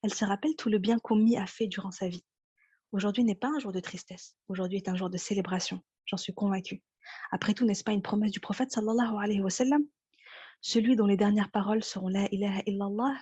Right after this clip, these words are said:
nulle divinité digne d'être adorée en dehors d'Allah entrera au paradis. Le prophète sallallahu alayhi wa sallam a dit : Les martyrs sont au nombre de cinq. Celui qui meurt d'une maladie du ventre.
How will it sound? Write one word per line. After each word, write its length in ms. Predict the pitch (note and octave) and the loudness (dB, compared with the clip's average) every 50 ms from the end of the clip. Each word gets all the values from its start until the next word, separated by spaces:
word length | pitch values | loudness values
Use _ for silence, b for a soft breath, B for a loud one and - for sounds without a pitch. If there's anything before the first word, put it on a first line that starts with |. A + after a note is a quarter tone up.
| - | 0
nulle 200 | G#3 G#3+ A#3 G#3+ | 4 4 4 4
divinité 520 | G3 G3 G#3 G3 A3 G#3+ G#3+ G#3 - C#4 C4+ | 2 0 0 2 4 4 2 2 2 0 0
digne 300 | G#3 F#3 - A3+ A3+ G#3 | 0 2 2 4 4 4
d'être 280 | F#3+ F#3+ F#3+ - - | 2 0 -2 -4 -4
adorée 260 | G3 F3+ G3+ G3 G#3 G3+ | -4 -2 0 0 0 0
en 80 | G3 | 0
dehors 160 | F#3+ F#3+ F#3 | 2 0 0
d'Allah 340 | F3+ F#3 F#3+ G3 A3 A#3 A#3 - B B B B B B B B | 0 0 0 0 0 0 -2 -4 B B B B B B B B
entrera 460 | - G#3 G#3 - - G3+ F#3 A#3 D4 D#4+ | 2 2 2 2 0 -2 0 2 2 2
au 80 | C#4+ | 2
paradis. 480 | - G3+ G3 F#3 F#3 F3 - F3 E3 _ _ _ _ _ _ _ _ _ _ _ _ _ _ _ _ B B B B B B | 2 2 2 2 0 0 -2 -4 -8 _ _ _ _ _ _ _ _ _ _ _ _ _ _ _ _ B B B B B B
Le 60 | G3+ | -4
prophète 240 | - - A3+ A#3+ - | 0 2 2 2 2
sallallahu 180 | - G#3 G3 F#3+ | 2 2 2 2
alayhi 60 | F#3 | 2
wa 100 | - A3 | 0 2
sallam 120 | A3 G#3 | 2 2
a 40 | G3 | 2
dit : 240 | F#3 F#3+ B3 C#4 C#4 - | 2 0 0 0 0 0
Les 100 | G3 F#3+ | 0 0
martyrs 400 | F#3+ F#3+ - - - - C4 - | 0 0 -2 -4 -2 -2 -2 -2
sont 120 | - G3 - | -4 -6 -2
au 60 | - | 0
nombre 200 | G3+ G3 F#3 F#3 | 0 2 2 2
de 120 | F#3 F#3 F#3 | 0 0 0
cinq. 400 | - - B3 D4+ D#4+ - - _ _ _ _ _ _ _ _ _ _ b b b b | 0 2 2 2 2 0 -6 _ _ _ _ _ _ _ _ _ _ b b b b
Celui 320 | - - - F#3+ G3 A3 | -6 -2 0 0 0 0
qui 140 | - - G#3 | 0 0 0
meurt 160 | G3+ A3 G#3+ | 2 2 2
d'une 100 | G3+ G3 | 0 0
maladie 300 | F#3+ F#3 F3+ F3+ F3 F#3 | 0 0 0 0 -2 -4
du 80 | F3 - | -6 -6
ventre. 400 | F3 F3 E3+ G3 - - - _ | -6 -6 -6 -8 -10 -14 -20 _